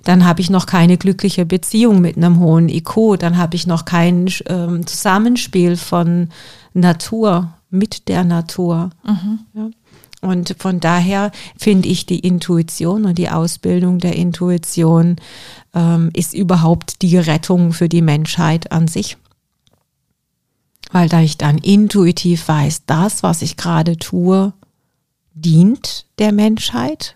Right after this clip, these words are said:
Speaker 1: oder dient dem Planeten oder das, was ich gerade tue, nicht.
Speaker 2: Mhm.
Speaker 1: Also da, ich finde, da f-, in der Intuition fließt vielleicht sogar auch, ähm, so ein moralisches Empfinden mit rein.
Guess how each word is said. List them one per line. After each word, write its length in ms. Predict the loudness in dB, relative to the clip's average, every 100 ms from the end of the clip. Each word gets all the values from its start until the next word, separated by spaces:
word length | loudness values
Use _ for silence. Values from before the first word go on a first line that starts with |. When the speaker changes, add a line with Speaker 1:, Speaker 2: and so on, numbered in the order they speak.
| _
Speaker 1:
oder 260 | -2 2 2
dient 380 | 2 0 -2 -2
dem 140 | -4
Planeten 720 | -4 -4 -2 -2 -2 -4 -4 -6 -20 -20 -20 -8
oder 220 | -2 -2
das, 320 | 0 -2 -2 0
was 180 | 0
ich 100 | -2 -4
gerade 340 | -2 0 -2
tue, 380 | -2 0 2 4
nicht. 400 | 4 0 -4 -18 _ _ _ _ _
Speaker 2:
Mhm. 360 | -4 -2 -2 -4 _ _
Speaker 1:
Also 220 | -4 -2 0
da, 120 | 0
ich 180 | -2 -2
finde, 260 | 0 2
da 140 | 2 0
f-, 180 | -2 -2
in 140 | 2
der 140 | 2
Intuition 680 | 2 0 2 0 0 0 0
fließt 500 | -2 -2 -2 -4 -14
vielleicht 540 | -6 0 2 0 -4
sogar 400 | -8 -4 -2 -2
auch, 520 | 0 0 -2 -6 -12 -2
ähm, 580 | 0 2 2 0 -2 -6 _ _ _ -8
so 80 | 2
ein 80 | 4
moralisches 640 | 4 2 2 2 -2 -8
Empfinden 580 | -6 -6 -2 -2 -2 -2
mit 260 | -2 -2 -4
rein. 340 | -2 0 -2